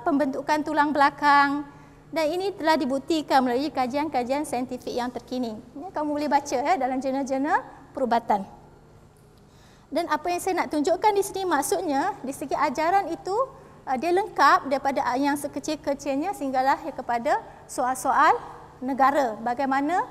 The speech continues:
sebuah negara harus ditadbir juga ada dalam ajaran Islam. Kelengkapan ataupun dikatakan kesempurnaan, uh, Islam itu sebagai din juga kita boleh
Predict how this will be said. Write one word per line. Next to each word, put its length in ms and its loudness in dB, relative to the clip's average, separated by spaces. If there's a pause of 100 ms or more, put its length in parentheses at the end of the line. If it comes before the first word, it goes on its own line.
(360)
sebuah 560 0
negara 400 2
harus 320 0
ditadbir 640 2 (400)
juga 300 2 (420)
ada 320 4
dalam 240 6 (400)
ajaran 400 0
Islam. 320 0 (880)
Kelengkapan 640 6
ataupun 720 4
dikatakan 560 0
kesempurnaan, 1040 -2 (240)
uh, 240 -6
Islam 400 2
itu 160 -4
sebagai 400 0
din 320 4
juga 320 4 (560)
kita 160 -4
boleh 320 2